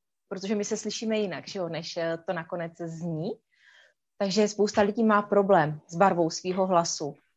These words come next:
nebo s jeho dynamikou, jo, s tím, jak mluví potichu nebo nahlas. A já, protože jsem zpěvák, tak, eh, já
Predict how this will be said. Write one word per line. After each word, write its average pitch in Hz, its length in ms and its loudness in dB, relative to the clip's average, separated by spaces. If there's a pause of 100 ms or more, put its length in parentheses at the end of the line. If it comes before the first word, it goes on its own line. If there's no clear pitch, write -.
(220)
nebo 180 920 6 (100)
s 170 160 -10
jeho 208 340 6
dynamikou, 226 880 4 (160)
jo, 160 180 -6
s - 80 -12
tím, 208 180 -2
jak 196 120 2
mluví 196 260 2
potichu 190 560 -2
nebo 170 260 -4
nahlas. 180 520 -2 (880)
A 175 440 0 (100)
já, 196 220 2
protože 202 400 0
jsem 233 180 -4
zpěvák, 180 520 2 (680)
tak, 202 300 -4
eh, 180 360 4
já 180 420 8